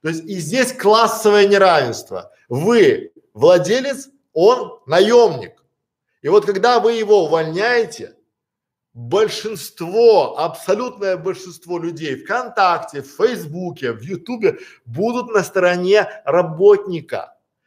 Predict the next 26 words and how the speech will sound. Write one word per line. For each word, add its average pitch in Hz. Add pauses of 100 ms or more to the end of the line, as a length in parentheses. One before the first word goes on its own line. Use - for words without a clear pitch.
(200)
Потому 202
что 214 (100)
о 160
вас 214
будут 170
ходить 185
такие 208
легенды, 180
вы 139
будете, 185 (520)
<laughs> -
вы 175
будете 208
в -
шоке 196
сидеть 156
и 160
ничего 160
не 135
сможете 151
с 123
этим 123
поделать, 151
потому 131
что 131
люди, 143